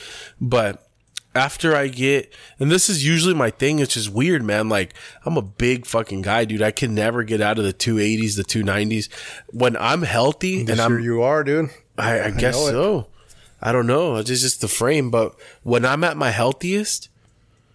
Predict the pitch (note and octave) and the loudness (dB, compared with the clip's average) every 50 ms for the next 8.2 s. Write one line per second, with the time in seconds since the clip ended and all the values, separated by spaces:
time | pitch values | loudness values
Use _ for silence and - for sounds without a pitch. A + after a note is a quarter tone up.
0 | _ _ _ - C3 A#2+ A2 A2 A#2+ A#2+ A2+ A2 G2+ G2 - - - D3+ D#3 D3 | _ _ _ -6 -4 -2 -2 0 0 0 2 0 -2 -2 -4 -2 0 0 0 0
1 | - - D#3 D#3 D#3 D3+ - - D#3 C#3+ - - D#3 C#3+ B2+ - - C#3+ C3 - | 0 0 0 0 0 0 -2 -4 -4 -4 -2 -2 0 0 2 2 2 0 0 -2
2 | - - D3 C#3 D3 - _ _ _ - - - C3+ B2+ - - - A#2+ B2 B2 | -2 -4 -4 -4 -6 -8 _ _ _ -4 0 0 2 2 2 2 2 2 2 2
3 | B2 A2 G2+ G2 F#2+ F#2 - - - - - - - - C3+ D3+ D#3 C#3+ A2 - | 0 -2 -2 -4 -6 -8 -10 -16 -20 -20 -20 -8 -4 -2 0 2 2 0 0 -2
4 | - - D3 C3+ - C#3 C3 C3 C#3 C3 A#2+ A2+ A2 A2 - - A#2+ - A#2+ G#2+ | -2 0 0 2 2 2 2 2 0 0 0 0 0 0 -2 -2 -4 -2 -2 -2
5 | G2 - A2 G#2+ A#2 - - F#2+ - - _ _ _ _ _ _ _ _ _ _ | 0 0 0 0 0 -2 -4 -8 -8 -10 _ _ _ _ _ _ _ _ _ _
6 | _ _ _ _ _ _ _ _ _ - A2 - - - - - - A#2+ A2+ - | _ _ _ _ _ _ _ _ _ -6 -4 -2 0 0 -2 -2 -2 -2 -2 -2
7 | G#2 F#2+ F2 F2 F2+ F#2+ G#2+ A#2 A#2 A2 G2 F#2 F2 F2 - _ _ - A#2 G#2 | -4 -6 -4 -4 -2 0 2 2 2 2 0 -2 -4 -8 -10 _ _ -6 -4 -2
8 | G#2+ A2 G#2+ | -2 -4 -4